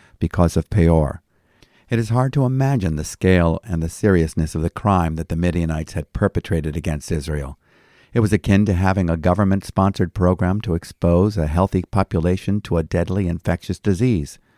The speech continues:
These Midianites destroyed their own family loyalties to destroy those of another nation. It was a depersonalizing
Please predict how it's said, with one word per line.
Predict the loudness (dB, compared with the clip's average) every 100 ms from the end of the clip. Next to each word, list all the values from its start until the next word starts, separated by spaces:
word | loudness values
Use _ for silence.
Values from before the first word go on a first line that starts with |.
| _ _ _ _ 2
These | 2 4
Midianites | 4 4 2 0 -2
destroyed | -6 -6 0 2 2
their | 2 2
own | 2
family | 0 0 2 0
loyalties | 2 2 0 -2 -4 -4 -10 _ _ -4
to | 0
destroy | 0 0 4 4 4
those | 4 4
of | 2 2
another | 2 2 2
nation. | 0 0 -4 -6 -10 _ _ _ _ _ -2
It | 0
was | 2 2
a | 0
depersonalizing | 0 0 2 0 0 0 -2 0 -2 -2